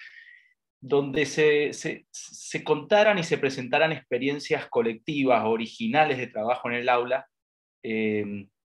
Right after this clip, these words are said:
que básicamente cubren, eh, dentro de esta selección, de esta colección, las áreas temáticas en, que tiene la, la universidad, las áreas disciplinares, ¿no? Eh, siempre, eh,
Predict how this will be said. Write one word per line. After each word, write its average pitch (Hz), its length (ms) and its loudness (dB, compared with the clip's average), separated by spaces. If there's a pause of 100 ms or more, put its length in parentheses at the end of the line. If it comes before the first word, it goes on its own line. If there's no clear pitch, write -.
(140)
que 127 100 -2
básicamente 175 880 2
cubren, 160 720 0
eh, 104 460 -6
dentro 123 240 0
de 127 60 4
esta 135 120 -6
selección, 120 640 -4
de - 40 -6
esta 131 220 -2
colección, 147 640 -2 (260)
las 117 240 -4
áreas 135 320 2
temáticas 120 960 2
en, 101 300 -12 (420)
que 123 80 -6
tiene 117 340 -2
la, 104 460 0 (180)
la 120 120 -2
universidad, 110 600 2
las 110 160 0
áreas 120 220 0
disciplinares, 113 800 -2
¿no? 165 320 -8 (440)
Eh, 104 440 0 (1000)
siempre, 190 800 2 (460)
eh, 110 640 0